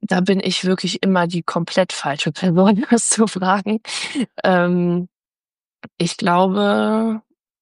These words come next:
die meisten sind auf jeden Fall den Standorten zu-, schon zugeteilt.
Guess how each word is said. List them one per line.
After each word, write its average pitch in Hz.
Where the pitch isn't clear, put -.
die 170
meisten 185
sind 185
auf 165
jeden 190
Fall 180
den 165
Standorten 208
zu-, 202
schon 196
zugeteilt. 107